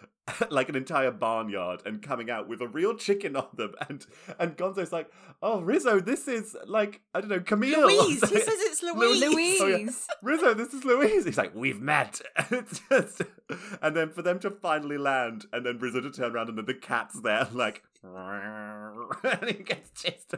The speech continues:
Speaker 1: around, and Gonzo just being like, "Rizzo, stop playing with that cat." <laughs> Just that, I think that entire flying sequence is great.
Speaker 2: The ending is brilliant to that, though, because the whole bit with Louise is like, of course Gonzo knows this chicken, and even if he doesn't,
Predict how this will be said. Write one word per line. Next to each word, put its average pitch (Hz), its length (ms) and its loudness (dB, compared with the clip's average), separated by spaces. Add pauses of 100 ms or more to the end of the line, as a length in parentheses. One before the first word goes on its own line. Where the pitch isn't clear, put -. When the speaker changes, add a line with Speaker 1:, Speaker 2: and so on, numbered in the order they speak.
Speaker 1:
around, 160 200 -2
and 160 180 -10
Gonzo 117 360 -10
just 120 120 -14
being 127 120 -8
like, - 100 -14 (260)
"Rizzo, 240 300 4
stop 320 300 2
playing 214 200 6
with 208 120 2
that 202 220 2
cat." 170 420 4 (100)
<laughs> 240 300 0 (920)
Just 160 220 -6
that, 165 200 6
I 151 100 0
think 156 160 -6
that 156 160 2
entire 143 340 2
flying 117 480 -2
sequence 104 560 -12 (100)
is 185 200 -10
great. - 460 -14
Speaker 2:
The 302 140 -10
ending 302 440 -6
is 220 160 -8
brilliant 240 400 -8
to - 80 -18
that, - 180 -8
though, - 180 -14
because 226 260 -12
the 247 100 -8
whole 294 200 -8
bit 269 240 -10
with 247 200 -14
Louise 247 340 -14
is 196 160 -16
like, 190 240 -10
of 208 140 -14
course 311 360 -10
Gonzo 202 380 -8
knows 185 240 -10
this 190 180 -12
chicken, - 460 -14 (300)
and 240 120 -6
even 320 240 -6
if 320 100 -14
he 262 100 -10
doesn't, 240 340 -8